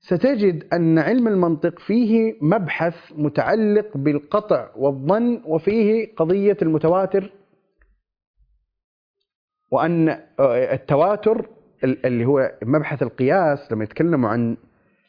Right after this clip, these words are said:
ال-، آه، اليقينيات التي تؤدي إلى القياس ال-، اليقيني القطعي، يتكلمون عن ستة مواد يتألف منها هذا القياس.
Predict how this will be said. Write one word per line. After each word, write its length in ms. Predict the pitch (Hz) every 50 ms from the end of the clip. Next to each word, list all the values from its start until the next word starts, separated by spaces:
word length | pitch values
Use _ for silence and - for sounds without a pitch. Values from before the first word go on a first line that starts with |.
| _ _ _ _ _
ال-، 320 | 120 117 110 107 107 104 - -
آه، 580 | 104 110 110 104 104 101 98 98 95 95 98 - _ _ _ _ _ _ _ _ _ _ _ _ _ _ _ _ _ _
اليقينيات 1200 | 117 117 110 107 107 104 117 113 - 151 147 143 139 139 135 131 135 160 180 180 139 113 - - - - - _ _ _ _ -
التي 580 | 123 113 113 120 143 156 156 170 175 180 180 170
تؤدي 720 | 175 - - 156 - 180 160 143 139 151 160 156 - 143
إلى 440 | 151 160 160 175 196 196 196 - - -
القياس 640 | 131 127 - - 135 135 143 160 175 175 170 -
ال-، 180 | 151 143 131 104 - _ _ _ _ -
اليقيني 840 | 110 120 120 113 117 113 - 175 175 165 143 127 123 127 139 - 123
القطعي، 640 | 117 107 - - 160 160 - 104 85 101 123 151 - - _ _ _ _ _ _ -
يتكلمون 440 | - - - 185 180 196 202 180
عن 100 | 143 156
ستة 420 | 151 - - 196 - - 156 - 156
مواد 400 | 151 143 151 165 185 196 165 151
يتألف 540 | 156 147 - - - 214 220 202 180 - 170
منها 320 | 165 147 135 123 131 123
هذا 80 | 110 107
القياس. 360 | 98 - - 107 90 -